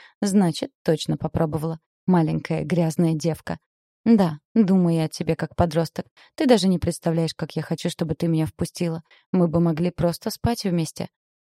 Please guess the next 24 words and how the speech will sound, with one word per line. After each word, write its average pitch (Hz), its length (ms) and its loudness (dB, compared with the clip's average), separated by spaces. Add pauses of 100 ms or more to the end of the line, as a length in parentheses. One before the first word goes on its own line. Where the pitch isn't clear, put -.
(120)
Здесь 175 360 -4
вру. 160 240 -6
Конечно, 196 400 2
я 170 120 4
буду 180 220 0
к - 80 -12
ней 170 140 0
приставать, 180 520 -2
пока 170 280 0
она 165 140 2
не 180 120 0
сдастся. 165 480 -2 (240)
Главное, 180 440 2
не 220 120 2
передавить. 175 540 -2 (200)
Она 254 220 8
же 170 120 -2
такая, 180 560 -4
чуть - 220 -2
что, - 280 -4
сразу 175 360 0
закрывается 170 600 -2
в - 40 -8
себе. 170 300 -4